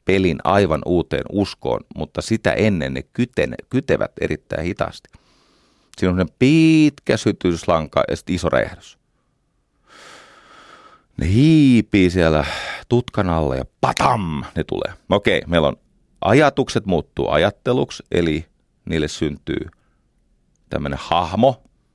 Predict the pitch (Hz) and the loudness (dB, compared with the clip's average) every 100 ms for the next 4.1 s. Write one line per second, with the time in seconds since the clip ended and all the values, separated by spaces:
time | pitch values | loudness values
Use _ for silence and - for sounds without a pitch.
0 | _ _ _ _ 92 - - 78 69 92 | _ _ _ _ -14 -12 -4 -2 -2 -4
1 | - 120 117 120 127 123 110 _ _ _ | -2 0 2 2 2 0 -2 _ _ _
2 | _ _ _ _ _ _ _ _ - - | _ _ _ _ _ _ _ _ -12 -4
3 | 92 92 95 92 104 101 92 92 - 87 | -2 2 2 4 4 4 2 -4 -4 -2